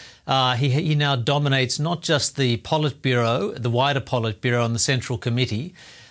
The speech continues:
Over the last year, he's got all of his people into the heads of the p-, big provinces and cities and the like. So he's really quite unchallengeable. And the big question, of course, is what does he want to do with that power?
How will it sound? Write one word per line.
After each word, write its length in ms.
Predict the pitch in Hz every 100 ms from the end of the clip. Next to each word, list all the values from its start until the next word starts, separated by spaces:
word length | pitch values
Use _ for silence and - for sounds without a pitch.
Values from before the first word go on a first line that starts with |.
| -
Over 240 | 139 143
the 100 | 139
last 420 | 139 139 127 -
year, 160 | 139 131
he's 160 | 131
got 160 | - 123
all 240 | 131 143
of 80 | 131
his 160 | 127 120
people 360 | - 135 127
into 460 | 123 123 107 123 123
the 80 | 117
heads 300 | 123 120 127
of 240 | 107 139
the 60 | -
p-, 160 | - -
big 220 | 151 120
provinces 600 | - 131 135 160 208 185
and 120 | 131 117
cities 400 | - 151 139 143
and 140 | 127
the 60 | 123
like. 360 | 127 196 208 - - - - -
So 180 | - 175
he's 200 | 175 180
really 520 | 160 240 302 247 175
quite 460 | 156 - 185 196 - _
unchallengeable. 1160 | 131 165 170 - - 165 185 151 101 98 90 123
And 120 | 123
the 60 | 117
big 220 | 147 226
question, 460 | - 147 - - 110
of 100 | -
course, 300 | 135 117 131
is 100 | 107
what 320 | 107 165 -
does 140 | 139
he 100 | 135
want 240 | 131 139 127
to 80 |
do 200 | 110 139
with 160 | 131 113
that 220 | 127 -
power? 520 | - 147 151 92 101